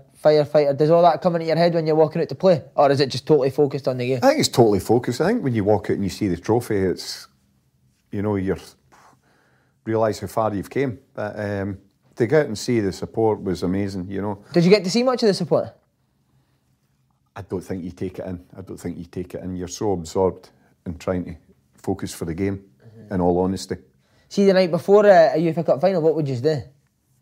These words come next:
Speaker 2: I think we maybe did video analysis, I'd be a liar. Um, we definitely did a, a night on Porto, I'm sure. I think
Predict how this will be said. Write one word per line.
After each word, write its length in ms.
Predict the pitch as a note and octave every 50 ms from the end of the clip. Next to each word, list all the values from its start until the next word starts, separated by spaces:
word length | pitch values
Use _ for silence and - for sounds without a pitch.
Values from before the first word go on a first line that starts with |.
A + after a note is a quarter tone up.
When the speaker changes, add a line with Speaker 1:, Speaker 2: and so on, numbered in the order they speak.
| _ _ _ _ _ _ _ _ _ _ _ _ _ _
Speaker 2:
I 40 | -
think 180 | - F#3+ F#3 C#3
we 80 | G#2+
maybe 240 | G#2 A#2 A#2 A2 A2
did 200 | F#2 A2 G2+ F#2+
video 240 | - G#2+ G2 G2+ F#2
analysis, 520 | F2+ F#2+ A2+ C3 C#3 C3+ - A#2+ A2 -
I'd 120 | A2+ G2 F#2+
be 60 | G#2
a 80 | G2+ G2
liar. 360 | G2 G#2+ B2 C3+ B2 A2+ A2 - - - -
Um, 580 | G2 F2+ F2+ E2+ F2 F2 F2 E2+ F2 E2+ E2+ - _ _ _ _ _ _ _ _ _ _ _ _ _ _ _ _ _ _ - -
we 120 | - G2+
definitely 400 | G2+ G#2+ D3 D#3 D3+ - B2 A2+
did 180 | G2 A#2+ A2+ F#2+
a, 200 | G2+ F#2+ G2 - - - - -
a 120 | G2+ G2
night 280 | G2 G#2 G#2 G#2 G#2 -
on 280 | A#2+ G#2+ F#2+ F#2+ F2+ E2+ - _ _ _ _
Porto, 360 | - A2 G2+ G#2 - A2+ - - _ -
I'm 100 | - F#2
sure. 240 | - - G#2+ G2 G2+ - _ _ _ _ _ _ _ _ _ _ - - - - - - - - - _ _ _ _ _ _ _ _ _ _ _ _
I 40 | B2
think 260 | - G#3 F#3+ F#3 D#3+